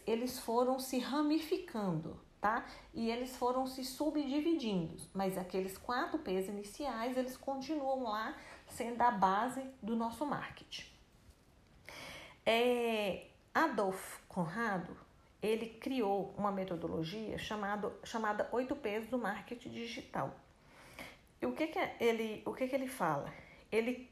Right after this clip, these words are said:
quando, ele fala que quando você vai trabalhar com marketing digital, pela teoria dele, pela, pela, pela, é,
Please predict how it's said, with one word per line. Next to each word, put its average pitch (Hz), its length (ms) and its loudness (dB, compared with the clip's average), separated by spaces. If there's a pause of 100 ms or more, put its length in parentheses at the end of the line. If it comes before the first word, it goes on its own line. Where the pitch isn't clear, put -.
quando, 285 180 6
ele 233 240 2
fala 220 260 -4
que 226 100 -12
quando 269 220 -2
você 247 200 -2
vai 190 100 0
trabalhar 170 340 0
com - 60 -6
marketing 160 480 -6
digital, 170 640 -2 (400)
pela 196 160 0
teoria 165 480 0
dele, 165 560 -2 (100)
pela, 180 280 -4 (180)
pela, 165 500 -2 (160)
pela, 160 680 -2 (1160)
é, 165 560 -2